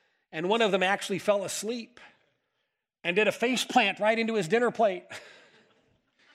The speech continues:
That, that was pretty funny. <laughs> For all kinds of reasons, I love family meals. We get to talk, we get to share life together, and, and yes, we do find time to actually eat.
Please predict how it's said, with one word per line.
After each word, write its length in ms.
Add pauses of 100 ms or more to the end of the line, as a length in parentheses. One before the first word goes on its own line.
(640)
That, 160
that 140
was 100
pretty 200
funny. 340 (100)
<laughs> 1000 (1600)
For 120
all 100
kinds 260
of 100
reasons, 560 (260)
I 40
love 560
family 360
meals. 680 (600)
We 60
get 160
to 80
talk, 480
we 80
get 180
to 80
share 340
life 300
together, 500
and, 300
and 160
yes, 220
we 80
do 160
find 260
time 380
to 80
actually 500
eat. 340